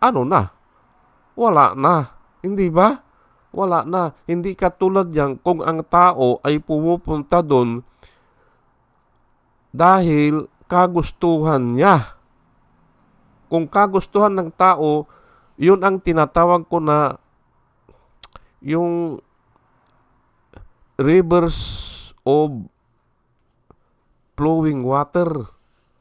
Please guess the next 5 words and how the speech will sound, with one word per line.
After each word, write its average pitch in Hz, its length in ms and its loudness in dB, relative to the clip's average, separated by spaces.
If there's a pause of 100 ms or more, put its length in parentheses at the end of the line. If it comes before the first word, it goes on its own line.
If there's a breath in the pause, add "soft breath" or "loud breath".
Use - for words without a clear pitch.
(420)
na 147 240 -2
nanggagaling 139 800 -4
sa 139 520 -6 (640)
belly. 117 640 -4 (1200)
Oh. 87 540 -12